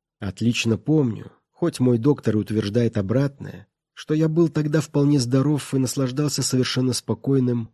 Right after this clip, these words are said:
уравновешенным душевным состоянием. Войдя вместе с Китти в магазин Гамильтона, я позабыл о существующих приличиях и сам примерял кольцо на пальчик Китти в присутствии улыбавшегося приказчика.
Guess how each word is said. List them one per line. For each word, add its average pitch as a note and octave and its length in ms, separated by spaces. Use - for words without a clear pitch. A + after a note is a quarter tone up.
уравновешенным C#3 720
душевным G2+ 480
состоянием. F#2 880
Войдя F#2+ 380
вместе A2 340
с - 80
Китти B2 240
в A2 40
магазин G#2+ 440
Гамильтона, G#2 800
я C3 180
позабыл C3 520
о - 20
существующих B2+ 800
приличиях G#2+ 680
и C#3+ 100
сам D#3+ 340
примерял C3+ 420
кольцо B2+ 380
на B2+ 140
пальчик A#2+ 520
Китти C#3 360
в - 100
присутствии D3 600
улыбавшегося A2+ 760
приказчика. - 840